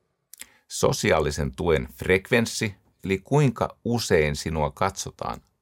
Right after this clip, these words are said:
rakastavasti. Ja toinen, kuinka integroitunut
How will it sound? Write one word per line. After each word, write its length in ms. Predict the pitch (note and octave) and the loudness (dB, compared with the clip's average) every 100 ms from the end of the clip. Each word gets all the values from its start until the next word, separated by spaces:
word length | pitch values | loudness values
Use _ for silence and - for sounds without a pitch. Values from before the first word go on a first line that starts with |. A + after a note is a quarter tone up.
| - | -14
rakastavasti. 760 | - F#2+ - F2 - - - - _ _ _ _ _ _ _ _ _ _ _ _ - | -4 -4 -2 -6 -10 -12 -14 -20 _ _ _ _ _ _ _ _ _ _ _ _ -2
Ja 80 | |
toinen, 420 | - G#2+ F2+ D2 - | 4 4 4 0 0
kuinka 400 | B2 A#2+ - - | 4 4 4 -2
integroitunut 1120 | B2+ B2+ A2 G2 F#2 E2+ D#2 C#2+ D2 A#1 - | 4 6 6 2 0 0 0 -2 -8 -8 -14